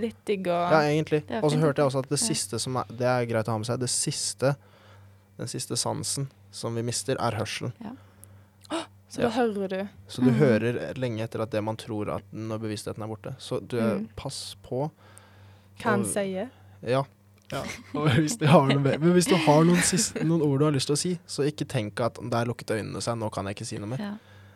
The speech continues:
Speaker 2: Bruk de minuttene godt. Det er mye, mye fint du kan få sagt som sjelen kan ta med seg videre inn i
Speaker 1: <laughs> Ja, shit. Det er noe å tenke på.
Speaker 2: Det er noe å
Speaker 3: Mm,
Speaker 2: tenke
Speaker 3: det
Speaker 2: på.
Speaker 3: er det.
Speaker 2: Men, eh, nå tenker jeg det passer seg å høre en ny, eh,
Speaker 3: Ja.
Speaker 2: låt også. Vi skal høre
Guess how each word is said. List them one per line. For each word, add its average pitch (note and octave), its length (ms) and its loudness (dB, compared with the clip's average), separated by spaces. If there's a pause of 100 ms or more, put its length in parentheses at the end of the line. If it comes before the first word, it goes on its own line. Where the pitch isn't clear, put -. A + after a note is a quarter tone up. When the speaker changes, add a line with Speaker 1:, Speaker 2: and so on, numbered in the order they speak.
(260)
Speaker 2:
Bruk C#3+ 260 -2
de A#2+ 640 -2
minuttene A#2 720 -6
godt. C3+ 220 -8
Det C3 100 -6
er B2+ 60 -2
mye, A2 320 -4
mye C3 240 -6
fint A2 200 -8
du A#2+ 80 -10
kan A#2 140 -6
få B2+ 100 -6
sagt - 240 -6
som B2 280 -6
sjelen A2 400 -2
kan B2 120 -4
ta A#2+ 180 -2
med G#2+ 140 -4
seg A2+ 180 -4
videre G2+ 380 0
inn G#2 120 0
i B3 500 2
Speaker 1:
<laughs> - 20 -
Ja, C4 220 2
shit. F#4+ 220 -2 (480)
Det C#4+ 60 4
er C4 40 6
noe C#4 140 2
å - 20 -10
tenke C4 300 -2
på. A#3+ 180 2 (160)
Speaker 2:
Det - 80 2
er D#3+ 80 8
noe E3+ 140 8
å - 20 6
Speaker 3:
Mm, E3+ 80 6
Speaker 2:
tenke B2+ 160 2
Speaker 3:
det A3+ 60 -2
Speaker 2:
på. D3+ 80 6
Speaker 3:
er G#3 140 0
det. A3 60 -12 (1200)
Speaker 2:
Men, C#3 200 2
eh, B2+ 260 4
nå B2 380 4
tenker G#2+ 240 0
jeg G#2+ 80 0
det - 20 -12
passer A2 220 -2
seg G#2 140 -2
å - 20 -2
høre G#2 160 -2
en G2+ 140 -4
ny, G2 160 -4 (160)
eh, - 40 -6 (360)
Speaker 3:
Ja. A3 100 -8 (120)
Speaker 2:
låt G#2+ 240 0
også. A2+ 220 -4 (480)
Vi C3 60 -6
skal C3 240 4
høre A#2+ 320 4